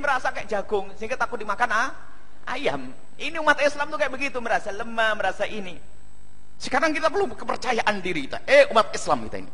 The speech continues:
jangan merasa ja-, kayak jagung. Dikasih pemahaman pun masih nggak paham, cobalah. Kau ambil jagung, mana jagung? Jagung.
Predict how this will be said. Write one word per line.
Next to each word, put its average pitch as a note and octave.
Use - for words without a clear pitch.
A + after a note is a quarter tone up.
jangan B3
merasa A3
ja-, E3+
kayak -
jagung. A2+
Dikasih D4
pemahaman E4
pun F#4
masih E4+
nggak B3
paham, D#4+
cobalah. C3
Kau -
ambil D4+
jagung, C4
mana A#3
jagung? F3+
Jagung. G#2+